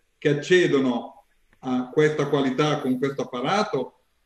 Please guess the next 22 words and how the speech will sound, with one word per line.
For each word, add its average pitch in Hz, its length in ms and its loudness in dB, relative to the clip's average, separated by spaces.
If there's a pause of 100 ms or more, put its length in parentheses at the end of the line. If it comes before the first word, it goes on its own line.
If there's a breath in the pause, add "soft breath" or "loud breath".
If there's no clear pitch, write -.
oppure 196 640 8
un'altissima 165 680 0
concorrenza 147 1120 -2
che, 147 400 0 (180)
mm, 247 540 -10
possa 147 260 -4
mettere 139 380 -4
anche 143 240 -4
in 127 120 2
dubbio 131 680 0 (220)
la 139 200 -2
professionalità 147 1120 -2
di 127 140 -6
chi 151 240 0
ha 131 160 0
comprato 135 580 -2
investimenti 127 760 -2
di 120 260 -6 (260)
fasce 151 360 -4
di 139 60 -2
mercato 139 420 -2
diversa, 127 720 -2